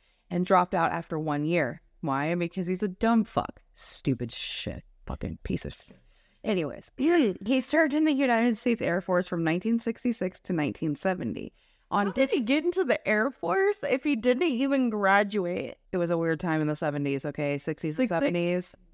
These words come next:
Speaker 1: They were like, "You wanna sign up? We're gonna sign you up."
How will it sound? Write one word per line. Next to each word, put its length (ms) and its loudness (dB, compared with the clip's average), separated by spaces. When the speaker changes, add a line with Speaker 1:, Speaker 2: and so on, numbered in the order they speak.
Speaker 1:
They 120 2
were 120 2
like, 200 2
"You 140 -2
wanna 160 2
sign 240 0
up? 220 2
We're 120 0
gonna 140 0
sign 260 -2
you 140 0
up." 160 -2